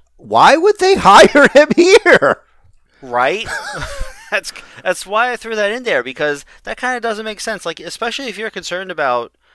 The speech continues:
Speaker 2: potential storyline stuff getting out.
Speaker 1: But wait,
Speaker 2: I
Speaker 1: was
Speaker 2: guess
Speaker 1: it
Speaker 2: this guy's not gonna
Speaker 1: proven,
Speaker 2: be in these
Speaker 1: or,
Speaker 2: meetings.
Speaker 1: like, it could just be a, like, you said, like, it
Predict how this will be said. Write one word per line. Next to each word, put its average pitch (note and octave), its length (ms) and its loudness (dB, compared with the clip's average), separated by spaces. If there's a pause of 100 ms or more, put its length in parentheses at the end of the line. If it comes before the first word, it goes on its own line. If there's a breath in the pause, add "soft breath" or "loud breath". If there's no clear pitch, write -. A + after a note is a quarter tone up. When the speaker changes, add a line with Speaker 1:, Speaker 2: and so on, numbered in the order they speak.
(140)
Speaker 2:
potential F3 320 -14
storyline D#3 560 -6
stuff F3+ 300 -10
getting D#3 280 -8
out. D3 360 -8 (680)
Speaker 1:
But D#3+ 200 0
wait, F3+ 160 0
Speaker 2:
I - 40 -4
Speaker 1:
was C3+ 200 4
Speaker 2:
guess - 20 -6
Speaker 1:
it C3 80 0
Speaker 2:
this - 120 -8
guy's F#3 240 2
not G#3+ 100 -6
gonna G3+ 120 0
Speaker 1:
proven, - 20 -8 (100)
Speaker 2:
be - 20 0
in A#2+ 80 0
these A2+ 80 2
Speaker 1:
or, G#2+ 520 2
Speaker 2:
meetings. G#2 160 -12 (420)
Speaker 1:
like, G#2+ 500 -4
it A2+ 100 -10
could - 200 -4
just C3 240 -6
be A#2 160 -4
a, F#2+ 100 0
like, F2 760 -6 (260)
you C3 140 -12
said, D#3 500 -2
like, G2+ 400 -4
it G2+ 220 -8